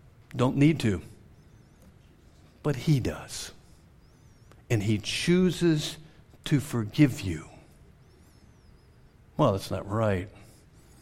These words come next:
I don't deserve it. It's not fair." True to all that. But he chooses to forgive you. He does.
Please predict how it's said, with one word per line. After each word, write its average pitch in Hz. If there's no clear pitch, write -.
I 98
don't 101
deserve 113
it. 87
It's -
not -
fair." 113
True 127
to 131
all 120
that. 82
But 110
he 110
chooses 160
to -
forgive 117
you. 95
He 127
does. 131